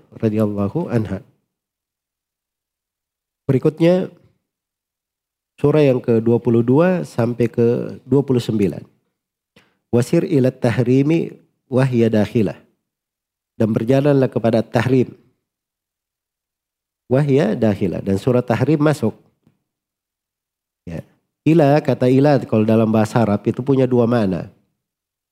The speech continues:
Bisa bermakna al-ghayah dan bisa bermakna ma'a. Bisa bermakna ma'a.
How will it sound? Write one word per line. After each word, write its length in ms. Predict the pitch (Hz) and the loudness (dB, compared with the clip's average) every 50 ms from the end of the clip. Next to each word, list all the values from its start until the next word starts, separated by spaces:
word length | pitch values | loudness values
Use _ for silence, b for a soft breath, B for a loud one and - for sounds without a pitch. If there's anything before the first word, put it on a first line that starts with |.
| _ _ _ _ _ _ _ _ _ _ _ _ | _ _ _ _ _ _ _ _ _ _ _ _
Bisa 180 | - 110 - 143 | -6 -2 -2 -2
bermakna 400 | 127 123 123 117 123 123 123 117 | 0 0 0 0 2 2 2 2
al-ghayah 560 | 113 107 107 117 117 113 110 117 143 180 170 - - _ _ _ _ _ _ _ _ _ _ _ _ _ _ _ _ _ _ _ _ _ _ _ _ _ _ _ _ _ _ _ _ | 2 2 2 2 2 4 4 4 2 2 0 -4 -10 _ _ _ _ _ _ _ _ _ _ _ _ _ _ _ _ _ _ _ _ _ _ _ _ _ _ _ _ _ _ _ _
dan 160 | - 110 107 | -4 -2 0
bisa 160 | 113 123 - | 0 0 0
bermakna 480 | 139 117 113 120 123 127 127 123 120 117 | -2 -2 0 0 0 2 2 2 2 2
ma'a. 480 | 127 139 123 113 107 95 85 80 - _ _ _ _ _ _ _ _ _ _ _ _ _ _ _ _ _ _ _ _ _ _ _ _ _ _ _ _ _ _ _ | 0 0 0 0 -2 -4 -6 -10 -16 _ _ _ _ _ _ _ _ _ _ _ _ _ _ _ _ _ _ _ _ _ _ _ _ _ _ _ _ _ _ _
Bisa 160 | - 107 123 120 | -4 -2 -2 -2
bermakna 580 | 107 107 107 110 110 110 113 117 143 180 170 - - | -2 -2 0 0 0 2 2 2 2 0 -2 -4 -8
ma'a. 400 | - 120 117 104 82 85 87 82 | -6 -4 -2 -2 -2 -4 -8 -10